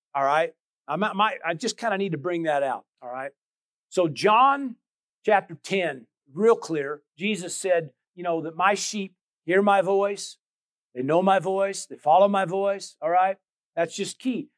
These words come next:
Now, the reason I say that, and the reason I think it's necessary to bring that out, because I've heard a lot of people say over the years, "I, I just can't hear God. I just, I just, I just, you know, can't get this thing. I just can't follow. I just don't get it.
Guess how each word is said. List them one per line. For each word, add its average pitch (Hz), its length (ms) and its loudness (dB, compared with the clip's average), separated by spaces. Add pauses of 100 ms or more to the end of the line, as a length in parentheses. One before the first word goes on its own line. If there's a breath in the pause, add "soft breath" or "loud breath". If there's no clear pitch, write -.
(140)
Now, 185 120 4
the 190 100 0
reason 240 260 0
I 196 120 2
say 214 320 -2
that, 160 180 -4
and 165 80 -10
the 156 60 -10
reason 220 220 -6
I 190 40 -4
think 226 180 -10
it's 160 120 -12
necessary 190 360 -8
to 160 60 -8
bring 175 240 -8
that 165 100 -6
out, 185 220 2
because 180 180 -10
I've 202 140 -2
heard 190 160 2
a - 20 0
lot 196 300 6
of 214 80 -6
people 202 240 -4
say 202 120 0
over 180 100 2
the 175 40 0
years, 175 160 -4 (220 loud breath)
"I, 220 220 4
I 208 180 2
just 214 240 -4
can't 202 200 -2
hear 175 180 -4
God. 139 280 -4 (840)
I 202 220 4
just, 220 260 -6
I 196 160 2
just, 220 240 -4 (200)
I 208 160 4
just, 208 320 -4 (180)
you 196 60 -4
know, 190 100 4
can't 208 320 0
get 196 260 2
this 196 240 0
thing. 185 220 -4
I 175 120 0
just 180 180 -10
can't 214 200 -4
follow. 190 300 4
I 180 140 0
just 185 180 -4
don't 196 200 -2
get 190 200 0
it. 190 160 -8